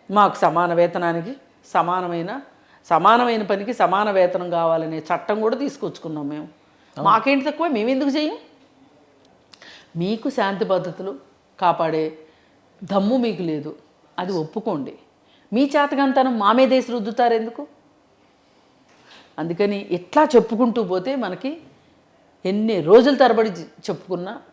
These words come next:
Speaker 1: ఇవి సరిపోవు.
Speaker 2: Yes.
Speaker 1: అందుకని ఇప్పుడు ఈ కేసు వరకు మటుకు తాత్కాలికంగా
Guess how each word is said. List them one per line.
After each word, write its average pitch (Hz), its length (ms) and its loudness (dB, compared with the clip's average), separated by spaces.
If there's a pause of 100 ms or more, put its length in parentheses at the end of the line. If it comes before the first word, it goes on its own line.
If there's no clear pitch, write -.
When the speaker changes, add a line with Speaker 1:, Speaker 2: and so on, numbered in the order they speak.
(180)
Speaker 1:
ఇవి 160 100 -8
సరిపోవు. 170 580 -4
Speaker 2:
Yes. - 120 -12 (480)
Speaker 1:
అందుకని 175 580 -4 (100)
ఇప్పుడు 208 400 0
ఈ 226 260 4
కేసు 269 380 2
వరకు 160 300 -2
మటుకు 147 480 -10 (440)
తాత్కాలికంగా 214 960 6